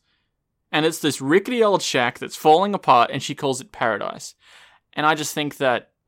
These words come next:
A, that's relatable to a lot of people at the time, but compared to living on the streets, having some sort of shelter over your head, it absolutely is paradise.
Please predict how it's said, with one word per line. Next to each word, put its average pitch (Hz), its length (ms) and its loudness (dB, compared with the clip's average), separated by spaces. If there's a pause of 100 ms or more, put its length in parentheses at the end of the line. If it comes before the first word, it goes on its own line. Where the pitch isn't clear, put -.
(220)
A, 202 320 2
that's 143 540 0
relatable 139 560 4
to 131 100 -6
a - 20 -2
lot 120 120 0
of 113 60 -8
people 123 220 -6
at 117 40 -12
the - 100 -18
time, 156 360 0 (380)
but 156 240 4 (280)
compared 156 500 0
to 349 100 2
living 151 360 2
on 139 120 0
the 120 60 -2
streets, 131 520 -2
having 139 300 -2
some 226 160 -6
sort 214 200 0
of 190 60 -6
shelter 127 340 -2
over 131 100 -4
your 120 100 -2
head, 117 180 -2
it 104 80 -4
absolutely 127 520 -6
is 120 220 -8
paradise. - 640 -8